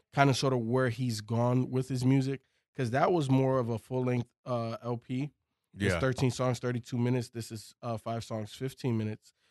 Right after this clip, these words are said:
Speaker 1: So I definitely would like to see, um, the transition over two years. Uh, but I like him, though. I definitely think he, he's talented. He has, um,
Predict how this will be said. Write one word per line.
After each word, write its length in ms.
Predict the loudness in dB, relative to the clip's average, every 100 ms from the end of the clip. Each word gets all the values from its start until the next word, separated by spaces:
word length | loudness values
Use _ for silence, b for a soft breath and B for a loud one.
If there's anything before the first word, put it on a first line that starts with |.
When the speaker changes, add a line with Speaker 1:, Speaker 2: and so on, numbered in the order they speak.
| _
Speaker 1:
So 120 | -2 0
I 120 | 2
definitely 460 | 0 -2 -2 0
would 160 | 0 -2
like 280 | -2 -4 -6
to 120 | -14
see, 520 | -14 -10 -8 -6 -6 -10
um, 220 | -10 -8
the 100 | -8
transition 720 | -10 -6 -6 -6 -6 -8 -6 -6
over 180 | -6
two 220 | -14 -10 -8
years. 640 | -6 -6 -6 -10 -14 -20 _ _ _ _
Uh, 540 | 0 2 4 4 2 0 2
but 140 | 6
I 80 | 6
like 260 | 4 0
him, 140 | 2 4
though. 220 | 4 0
I 120 | -4
definitely 380 | 0 0 2 0
think 260 | 0 -4 -2
he, 160 | -6
he's 300 | -4 -2 -4
talented. 680 | 0 2 4 2 0 0 0 _ _ _
He 180 | -2 2
has, 440 | 4 4 4 4
um, 460 | 4 4 4 2 -2